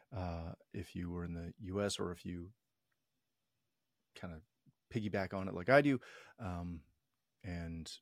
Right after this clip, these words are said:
hopefully your weekend was great and you didn't spend a boatload on, uh,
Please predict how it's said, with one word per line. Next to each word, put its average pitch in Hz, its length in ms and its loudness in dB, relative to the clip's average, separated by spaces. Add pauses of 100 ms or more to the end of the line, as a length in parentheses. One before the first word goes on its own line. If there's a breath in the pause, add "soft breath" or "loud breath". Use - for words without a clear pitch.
hopefully 92 400 -4
your 85 280 -6 (640)
weekend 87 640 -4
was 90 160 -8
great 131 280 10
and 92 120 2
you 87 80 0
didn't 85 260 -4
spend 87 220 -6
a 87 60 -4
boatload - 420 -4
on, - 260 -8 (220)
uh, 87 80 -8